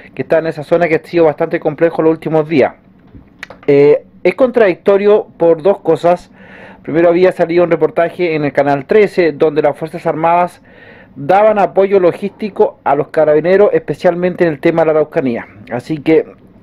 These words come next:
me parece contradictorio lo que él dice. Incluso dice, "Es necesario retomar las conversaciones con los actores de la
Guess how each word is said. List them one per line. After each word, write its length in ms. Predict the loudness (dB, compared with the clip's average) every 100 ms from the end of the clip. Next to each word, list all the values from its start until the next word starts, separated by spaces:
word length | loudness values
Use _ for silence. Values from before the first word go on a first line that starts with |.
| -12 -4
me 160 | 0
parece 360 | 0 0 -4 -4
contradictorio 760 | -4 -2 -2 -2 -2 -2 0 0
lo 160 | 0
que 160 | 0 0
él 180 | 0 -2
dice. 460 | -2 -4 -12 -20 -20 -20 -20 -20 -20 -20 -20 -20 -20 -20 -6
Incluso 360 | -4 -2 0 2
dice, 340 | 2 0 -2 0
"Es 120 | 0
necesario 580 | 0 -4 -2 0 2 2
retomar 360 | 0 0 0
las 120 | 0
conversaciones 760 | 0 -2 -2 -4 -4 -2 -2 0
con 160 | 0
los 180 | -2 -2
actores 580 | -6 -4 0 2 2 0
de 220 | -2 0 0
la 200 | -2